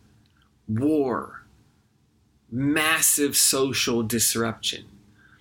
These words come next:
Some outside force had to make the current, current living conditions impossible enough that an entire caravan of people, meaning the whole tribe, would leave together and risk their lives to seek out a place of refuge and new life.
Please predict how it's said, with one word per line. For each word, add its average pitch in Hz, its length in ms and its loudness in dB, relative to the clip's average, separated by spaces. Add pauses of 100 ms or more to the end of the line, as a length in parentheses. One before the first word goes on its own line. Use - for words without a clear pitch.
(300)
Some 220 520 2
outside 165 720 0
force 147 360 0
had 139 180 -2
to 143 80 -2
make 139 240 -4
the 131 100 -2
current, - 720 -4
current 180 360 -2
living 151 280 -2
conditions 131 680 -2 (320)
impossible 135 1000 -2
enough 113 400 -2 (240)
that 147 140 0
an 160 120 0
entire 170 580 0
caravan 190 720 -4
of - 200 -8
people, 208 540 -4 (220)
meaning 185 380 2
the 156 120 0
whole - 380 -4
tribe, 165 600 -2
would 127 200 -2
leave 190 400 -2
together 123 600 -2 (400)
and 123 360 -2
risk 220 380 0
their 147 180 0
lives 139 440 0
to 135 80 -2
seek 147 320 0
out 135 120 0
a 123 80 0
place 135 320 -2
of 107 160 -2
refuge 120 460 -2
and 104 120 -2
new 101 160 -2
life. 117 560 -16